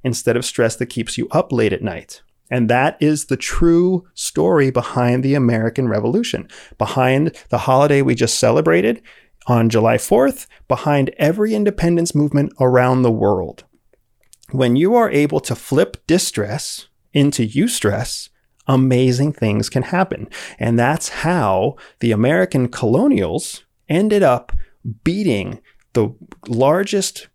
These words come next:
naval and military force in the world to gain their independence against the British. That's the power of eustress.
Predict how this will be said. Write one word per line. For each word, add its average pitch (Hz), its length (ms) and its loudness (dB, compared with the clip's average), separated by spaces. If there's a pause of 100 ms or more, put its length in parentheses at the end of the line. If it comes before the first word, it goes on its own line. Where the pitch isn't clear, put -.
(140)
naval 175 800 2
and 120 240 0
military 156 440 0
force 143 360 0
in 113 100 2
the 120 80 0
world 120 560 0 (360)
to 131 120 -2
gain 123 400 0
their 147 160 2
independence 123 1000 -2 (440)
against 113 640 -6 (200)
the 127 100 0
British. 170 440 0
That's 120 400 -2
the - 160 0
power 120 480 2
of 131 200 2
eustress. 139 680 -2